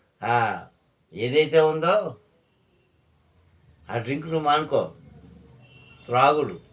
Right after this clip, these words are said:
మానుకో, మాట్లాడే చెడు మాటలు మానుకో, కంటితో చూస్తున్న చెడు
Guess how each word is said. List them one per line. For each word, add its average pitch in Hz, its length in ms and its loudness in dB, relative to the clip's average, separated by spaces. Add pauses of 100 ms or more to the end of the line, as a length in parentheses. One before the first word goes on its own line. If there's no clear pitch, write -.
(140)
మానుకో, 120 500 -6 (1160)
మాట్లాడే 147 520 2
చెడు 143 260 -4
మాటలు 131 460 -2 (340)
మానుకో, 120 480 -6 (3000)
కంటితో 160 360 0
చూస్తున్న 160 840 -2 (1160)
చెడు 151 360 0